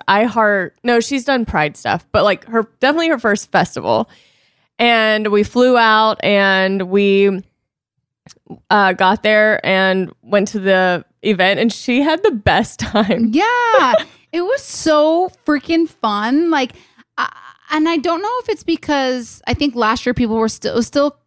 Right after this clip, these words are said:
Speaker 2: a little, like, people were scared of covid. So I think, I don't know, there was, it seemed like
Speaker 1: Mm-hmm.
Speaker 2: less of a crowd than there was this
Speaker 1: Mm-hmm.
Speaker 2: year. Um, but it was so much fun. I had, like, such a blast.
Speaker 1: Well, so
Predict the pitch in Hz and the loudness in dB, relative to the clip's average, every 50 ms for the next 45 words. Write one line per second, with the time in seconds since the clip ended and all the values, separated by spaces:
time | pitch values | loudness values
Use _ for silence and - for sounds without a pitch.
0 | _ - 226 226 220 220 220 220 220 220 220 214 226 233 233 233 226 - 247 247 | _ -4 -2 0 0 0 -2 -2 -2 -2 0 0 0 2 0 0 -2 -2 -4 -4
1 | 240 - - - _ - 247 233 - 233 226 240 247 - - 254 240 233 247 226 | -4 -6 -12 -20 _ -4 -4 -2 0 0 0 0 -2 -2 -4 -2 -2 0 -2 -4
2 | - - - 262 247 247 240 254 254 254 247 220 - - _ - - - 214 214 | -6 -4 -2 0 0 2 0 0 -2 -2 -4 -6 -10 -16 _ -20 -4 -2 0 0
3 | 220 - - 226 220 196 - _ - _ _ - 190 196 196 202 190 185 190 185 | 0 -2 -2 -2 -4 -4 -6 _ -20 _ _ -4 -2 -2 0 0 0 0 -2 -2
4 | 180 180 - 185 202 202 202 - - 220 - - 311 330 349 311 302 262 254 254 | -4 -4 -2 0 0 0 0 -2 -6 -6 -2 0 0 2 2 2 2 2 2 2
5 | 233 202 175 190 202 208 214 214 214 214 220 208 226 - - 240 214 226 - - | 2 2 0 0 0 2 2 2 2 0 0 0 -2 -2 -4 -4 -4 -4 -4 -2
6 | 214 208 214 - 190 196 202 214 233 226 226 226 208 185 190 202 233 226 208 214 | -2 -2 -2 -2 -4 -6 -6 -4 -4 -4 -4 -2 -2 -2 0 2 2 4 4 2
7 | 190 202 240 262 294 339 359 359 - _ _ _ _ _ _ _ _ _ 247 240 | 2 2 0 2 2 0 -2 -4 -8 _ _ _ _ _ _ _ _ _ -2 0
8 | 233 226 220 226 214 196 196 196 - - _ _ 254 254 240 233 311 330 - - | 0 0 0 -2 -4 -4 -6 -8 -10 -12 _ _ -2 -2 0 -2 -4 -6 -6 -10
9 | - - - - 233 208 208 190 185 190 - - _ 175 - 160 156 - - 233 | -14 -16 -4 -2 0 0 0 0 -2 -6 -6 -8 _ -6 -6 -6 -6 -4 -4 -2
10 | 240 214 202 196 220 220 220 - _ _ - - - - - - 190 196 - 185 | -2 -2 -2 -2 -4 -4 -4 -8 _ _ -20 -20 -20 -10 -6 -4 -4 -2 -4 -6
11 | 165 170 160 147 - - - - _ _ _ _ _ _ _ _ _ _ - 254 | -6 -4 -6 -6 -8 -10 -14 -20 _ _ _ _ _ _ _ _ _ _ 0 2
12 | 262 269 262 240 - - 294 262 254 247 233 208 - - | 2 2 2 -2 -2 0 0 2 2 2 0 -2 -6 -14